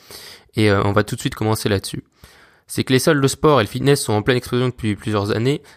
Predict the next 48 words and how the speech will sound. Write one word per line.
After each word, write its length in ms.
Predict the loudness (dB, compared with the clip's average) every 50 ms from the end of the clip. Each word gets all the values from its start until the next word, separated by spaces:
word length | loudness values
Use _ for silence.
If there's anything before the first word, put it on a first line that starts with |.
| _ -14
donc 180 | -12 -12 -8 -4
notamment 460 | 0 0 2 2 2 2 2 2 4
grâce 220 | 2 2 0 0
aux 20 | -2
réseaux 200 | -2 -2 -2 -4
sociaux, 280 | -4 -4 -2 0 0
mais 140 | 2 2 2
aussi 300 | 0 0 -2 -4 -6 -6 _ _ _ _ _ _ _
dû 380 | -20 -20 -14 -10 -4 0 2 2
à 40 | 2
une 140 | 2 2
évolution, 640 | 0 2 2 2 2 0 -2 -4 -2 -2 -2 -2 -2 -6 -12 -20 -20 -14 _ 0
euh, 80 | 0 0
du 140 | 2 2
mode 180 | 2 2 2 2
de 100 | 2 0
vie 220 | 0 0 -2 -4
qui 160 | -6 -10 -14 -6
fait 160 | 0 0 0
qu'on 200 | 0 0 0 0
est 100 | 0 -2
plus 160 | -2 -2 -4
sédentaire, 640 | -2 0 0 0 0 0 2 2 0 0 0 -4 _ _ _ _ _ _ _ _ _ _ _ _ _ -20 -20 -14
donc 260 | -8 -4 -2 -2 -2 0
que 80 | 0
les 160 | 2 2 2
gens, 300 | 2 2 2 2 2 0
euh, 100 | 0 -2 -2 -6 -10 _ -14
bougent 360 | -12 -6 -2 0 0 0 2
naturellement 640 | 2 0 0 0 0 2 2 2 2 2 2 2 2 0
moins. 340 | 0 2 2 2 2 0 -2 _ _ -20 -20 -20 -20 -20 -20 -20 _ _ 0
Et, 160 | 2 4 4
euh, 360 | 4 4 4 4 2 2 0 -2 -4 -8 -8
et 100 | -8 -4
parce 220 | 0 0 0 0
que 80 | 0 0
les 160 | 2 2 4
gens 100 | 2 2
bougent 280 | 0 -2 -4 -6 -4 -2
moins, 280 | 0 0 0 -2 -2 -6 _ -20 -20 -20 _ _
il 100 | -10 -8
faut 140 | -6 -6 -2
quand 100 | 0 2
même 180 | 2 2 2 2
avoir 300 | 2 2 4 4 4 4
une 80 | 4
activité 480 | 2 -2 -2 -6 -6 -6 -6 -4 -4 -6
phy-, 180 | -4 -6 -10